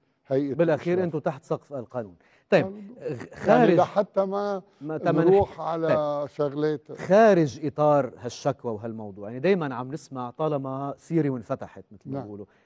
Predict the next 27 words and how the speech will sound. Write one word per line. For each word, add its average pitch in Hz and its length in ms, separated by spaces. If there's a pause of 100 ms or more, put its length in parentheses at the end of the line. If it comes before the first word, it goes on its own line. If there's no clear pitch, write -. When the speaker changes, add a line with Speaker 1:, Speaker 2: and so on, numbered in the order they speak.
(100)
Speaker 1:
دايمًا 165 400
عم 127 180
نسمع 139 320
عن 117 100
قصة 127 380
الإنفاق 117 680
وفت 117 380
المصاري 107 640
وزت 113 340
المصاري، 107 400
ودايمًا، 160 420 (320)
آه، 131 220
يعني، 123 440 (200)
يغمز 139 500
من، 113 400
من 113 120
جانب 123 380
القوات 113 600
إنه 123 360 (300)
التمويل 143 720
من 120 140
الخليج 123 680 (280)
أو 147 160
من 135 160
أمريكا. 131 720 (520)
Speaker 2:
أنا 185 220
بجزم، 156 600